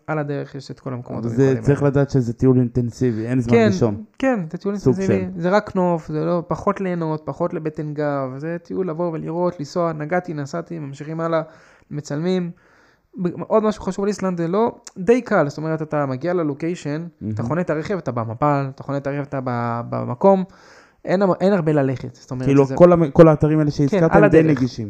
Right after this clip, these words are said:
Speaker 1: די נגישים, כן.
Speaker 2: מהמם.
Speaker 1: לא, לא צריכים ללכת עכשיו, אה, כדי להגיע למקום. יש מקומות, עוד נוספים באיסלנד, ששם זה צריך ללכת קילומט-, לא קילומטרים, אתה יודע, צריך ללכת שם, או עם מסלולים. אבל בגדול, המקומות הקלאסיים,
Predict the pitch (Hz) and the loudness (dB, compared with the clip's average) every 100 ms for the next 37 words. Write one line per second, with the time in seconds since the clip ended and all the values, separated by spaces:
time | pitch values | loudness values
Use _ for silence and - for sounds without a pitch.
0 | 123 170 165 143 139 170 160 156 160 180 | -6 -6 -6 -10 -10 -6 -4 -4 -4 -6
1 | 175 175 165 165 113 120 135 _ 160 165 | -6 -6 -8 -8 -6 -6 -10 _ -6 -4
2 | 160 156 98 175 - 180 151 147 156 135 | -4 -6 -8 -8 -8 -6 -6 -6 -8 -8
3 | - 139 143 131 135 131 127 123 127 120 | -6 -4 -4 -6 -6 -4 -4 -4 -4 -6
4 | 120 - 175 175 139 226 247 285 254 - | -8 -16 -16 -16 -10 -4 -2 -2 -4 -6
5 | - _ - 190 220 170 156 156 170 254 | -18 _ -12 -8 -8 -8 -10 -10 -8 -8
6 | - - 123 127 156 151 147 156 151 151 | -8 -10 -12 -8 -6 -6 -6 -6 -6 -6
7 | 147 - 143 147 147 151 165 180 151 180 | -10 -14 -12 -12 -10 -6 -2 -2 -2 -4
8 | 196 180 139 - - - - - 180 190 | -4 -6 -8 -12 -16 -14 -12 -12 -8 -2
9 | 196 175 156 123 117 _ _ _ _ _ | -2 -2 -6 -8 -8 _ _ _ _ _
10 | 143 139 127 - 170 202 143 - _ _ | -8 -6 -6 -6 0 0 0 -6 _ _
11 | _ _ _ _ 131 131 131 127 165 190 | _ _ _ _ -8 -6 -4 0 2 4
12 | 180 147 147 156 156 143 170 165 - 170 | 2 -4 -8 -6 -8 -8 -8 -8 -8 -10
13 | 165 | -12